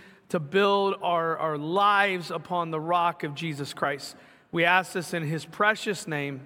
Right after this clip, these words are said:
Amen. All right, I came across a slideshow of epic construction fails on the internet this week. Uh,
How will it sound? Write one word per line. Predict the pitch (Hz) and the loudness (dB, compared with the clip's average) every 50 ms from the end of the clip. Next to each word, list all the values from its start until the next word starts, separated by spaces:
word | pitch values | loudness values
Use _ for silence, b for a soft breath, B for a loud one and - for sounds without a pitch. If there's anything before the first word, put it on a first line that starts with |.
| - - - - | -16 -16 -10 -6
Amen. | 147 147 151 160 160 151 143 123 - - - _ _ _ _ _ _ _ _ _ _ _ _ _ _ _ _ _ B B B B B B B B | -4 -2 0 0 0 -2 -4 -8 -12 -18 -20 _ _ _ _ _ _ _ _ _ _ _ _ _ _ _ _ _ B B B B B B B B
All | 175 | 4
right, | 185 202 196 | 4 6 6
I | 196 196 | 4 4
came | 180 - - 233 262 254 240 | 4 2 2 4 4 4 4
across | 226 196 - - 233 233 226 226 220 214 - - | 2 0 0 0 2 4 4 4 4 2 -2 -4
a | - 190 190 175 | 0 0 2 2
slideshow | 160 - - - - - - 226 233 240 247 262 269 277 294 254 214 - - - 254 233 220 208 214 214 208 214 208 208 B B B B B B | 0 -2 -4 -6 -6 -6 0 2 4 6 6 6 4 4 2 -2 -4 -4 -4 0 2 2 4 4 2 2 2 2 0 -2 B B B B B B
of | - 214 196 175 - - - | 0 0 0 0 -4 -2 2
epic | 202 226 240 240 - - 269 262 247 254 - - - - - _ _ _ _ - | 4 4 4 4 2 -2 0 0 0 -4 -12 -16 -18 -18 -20 _ _ _ _ -2
construction | - 220 196 180 - - - - - - 247 254 254 - - - - - 226 202 185 180 | 0 0 0 0 -2 -4 -4 -4 -2 2 2 2 2 0 -4 -6 -2 0 0 0 0 -2
fails | 147 - - 202 190 185 180 175 175 175 170 170 156 - - - - B B B B B B | -4 0 2 4 4 6 4 4 4 2 0 -2 -4 -6 -10 -12 -12 B B B B B B
on | - 196 196 190 190 | 0 2 2 2 0
the | 190 185 196 185 196 | 0 0 2 2 4
internet | 196 180 170 165 160 151 180 | 4 4 4 2 -2 -4 -2
this | 180 165 - - 175 | -4 -4 -4 -4 -6
week. | 175 165 147 147 147 - - B B B B B B - | -2 -2 -2 -2 -4 -8 -18 B B B B B B -2
Uh, | 143 147 147 156 | 0 0 0 -4